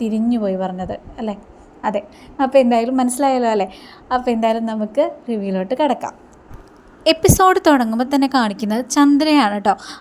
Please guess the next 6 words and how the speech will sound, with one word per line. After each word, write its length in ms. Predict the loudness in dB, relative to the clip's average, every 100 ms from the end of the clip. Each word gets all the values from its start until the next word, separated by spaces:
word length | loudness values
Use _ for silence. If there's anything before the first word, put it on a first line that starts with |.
| -4
അപ്പോൾ 140 | -2
ചന്ദ്രയുടെ 560 | 2 2 2 2 0 2 0
കണ്ണിലാണെങ്കിൽ 800 | 0 2 2 0 -2 -4 -4 -4 -12 -10 0
വെള്ളരിക്കയൊക്കെ 680 | 2 4 2 2 -2 0
വെച്ച് 260 | -4 -2 -2
കൊടുത്തിരിക്കുകയാണ്. 720 | 0 0 -2 -2 -2 -4 -6